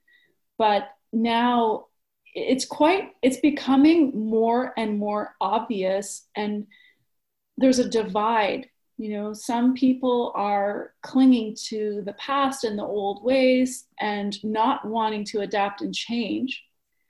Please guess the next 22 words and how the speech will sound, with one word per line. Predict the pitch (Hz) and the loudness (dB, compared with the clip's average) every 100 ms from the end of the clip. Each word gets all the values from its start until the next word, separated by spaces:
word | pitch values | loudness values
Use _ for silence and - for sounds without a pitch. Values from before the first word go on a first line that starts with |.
| _ - | _ -6
And | 233 240 | 0 0
some | 240 240 | 2 2
people | 254 262 262 202 | 4 2 2 -2
are | 202 196 | -2 -2
very | 190 214 214 214 214 - _ _ _ _ _ _ _ _ _ _ _ 226 | -2 -2 0 -2 -2 -6 _ _ _ _ _ _ _ _ _ _ _ -2
aware | 214 196 214 247 226 185 196 _ - | 0 0 2 2 2 -2 -6 _ -6
that | 214 208 | -4 -4
it's | 208 | -6
necessary | 220 202 - - 196 185 | -8 -8 -10 -8 -8 -8
to | - | -10
adapt | 190 190 180 - | -8 -6 -6 -8
and | 185 | -10
change, | 202 202 196 | -8 -6 -8
and | - 196 | -8 -8
they're | 190 | -6
wanting | 196 220 240 233 | -4 0 0 -2
to | - | -6
sort | - 214 | -6 -4
of | 170 170 | -6 -4
ride | 190 190 262 233 | -4 0 0 0
this | 190 185 185 | -4 -12 -12
wave | 180 208 208 202 - | -6 -2 0 0 -4